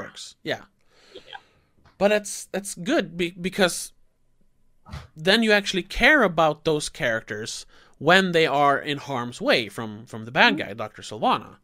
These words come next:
Speaker 1: And, um, and you, you actually cheer them, cheer them on when they get their superpowers and they start fighting the Seven Sins.
Speaker 2: Which is also a good thing. Um, their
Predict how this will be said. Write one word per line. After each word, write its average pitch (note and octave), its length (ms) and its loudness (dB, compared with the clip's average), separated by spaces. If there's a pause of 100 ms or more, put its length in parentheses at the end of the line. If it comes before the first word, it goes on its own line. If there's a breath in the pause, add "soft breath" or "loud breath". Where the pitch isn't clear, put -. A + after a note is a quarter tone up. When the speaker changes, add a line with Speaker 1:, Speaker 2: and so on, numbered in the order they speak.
(720 loud breath)
Speaker 1:
And, C#3+ 420 4
um, B2+ 280 2 (100)
and D3+ 200 -4
you, D3 140 -4
you F3 240 -2
actually D#3+ 280 -4
cheer F#3+ 300 2
them, E3+ 200 -4 (260)
cheer G3 240 6
them F3 180 -2
on G3 320 4
when D#3 120 -4
they D#3 100 -4
get G3 220 0
their D#3+ 100 -4
superpowers D#3 640 -4
and C3+ 80 -10
they C3+ 60 -10
start B2+ 260 -6
fighting F#3 380 2
the C3+ 60 -12
Seven B2+ 280 -8
Sins. B2 520 -8 (760 loud breath)
Speaker 2:
Which B3+ 220 2
is A3+ 100 -2
also A#3+ 240 2
a B3 40 -4
good F#3+ 260 0
thing. - 260 -8 (400 loud breath)
Um, G3 460 4 (120)
their G#3+ 360 0